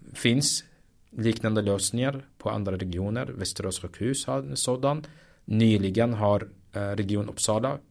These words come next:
beslutat att de ska ha, införa ledsagning på sjukhus.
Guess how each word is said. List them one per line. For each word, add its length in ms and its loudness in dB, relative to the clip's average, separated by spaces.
beslutat 640 -4
att 120 -8
de 160 -4
ska 180 -2
ha, 260 2
införa 480 0
ledsagning 540 -2
på 80 -14
sjukhus. 420 -6